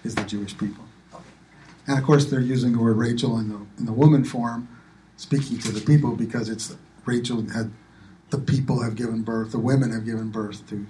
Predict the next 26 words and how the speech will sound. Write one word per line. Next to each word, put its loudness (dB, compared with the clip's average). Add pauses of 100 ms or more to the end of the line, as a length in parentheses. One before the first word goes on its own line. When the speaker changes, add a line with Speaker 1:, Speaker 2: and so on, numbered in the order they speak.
Speaker 1:
sons. -12 (640)
You -12
see -6
what -4
I'm -4
saying? -6
So -4
it's -6
kind -2
of -2
a -8
female -4
version -4 (320)
of -10
calling -2
them -8
Judah -2 (460)
and, -8
uh, -12
the -14
people -10
of -18
God, -12
the -16
Israelites. -18 (1600)
<sighs> -6